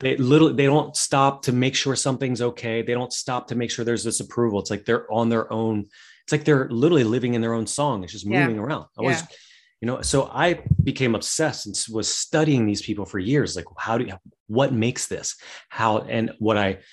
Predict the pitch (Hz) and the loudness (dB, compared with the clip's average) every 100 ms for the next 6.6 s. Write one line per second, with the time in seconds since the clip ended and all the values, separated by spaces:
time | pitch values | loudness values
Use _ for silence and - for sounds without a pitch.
0 | _ - 151 110 95 95 147 113 92 85 | _ 0 2 4 4 4 4 4 0 -6
1 | - - - - _ _ _ - 120 131 | -14 -20 -20 -20 _ _ _ -2 2 4
2 | 123 113 117 110 113 95 98 - 139 175 | 4 2 0 -2 -2 -4 -6 -2 0 0
3 | - 95 92 90 80 76 73 - _ _ | 0 -2 -4 -6 -8 -10 -12 -18 _ _
4 | _ 123 - 131 113 110 117 131 117 120 | _ -4 0 2 4 4 4 4 4 2
5 | 117 110 120 107 120 - 104 104 101 110 | 2 0 -2 -2 -2 -2 0 0 -2 -4
6 | 92 90 - 135 123 85 | -4 -6 -2 0 0 -4